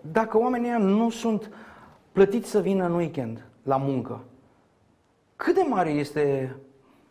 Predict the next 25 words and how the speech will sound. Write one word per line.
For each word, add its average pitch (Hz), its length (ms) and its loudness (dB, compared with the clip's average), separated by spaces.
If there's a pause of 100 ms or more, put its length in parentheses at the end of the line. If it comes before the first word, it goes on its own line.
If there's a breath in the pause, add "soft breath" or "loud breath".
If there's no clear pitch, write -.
mă, 160 480 2
suma 196 320 0
de 160 100 0
bani 135 400 -2 (140)
care 220 200 0
poate 247 220 -2
fi 247 140 -4
economisă 240 420 -2
dacă 226 160 0
ei 240 60 0
nu 233 100 0
sunt 226 160 -4
plătiți? 240 380 -4 (280 loud breath)
Practic, 185 360 2
dacă 180 340 2
mă 170 180 0
vin 190 180 2
sâmbătă, 190 300 0
duminică, 254 340 -2
trebuie 262 240 -2
plătiți 254 300 -2
dublu, 123 280 0
nu? 170 200 -4 (240 loud breath)
Conform 165 260 2
legii. 110 300 -2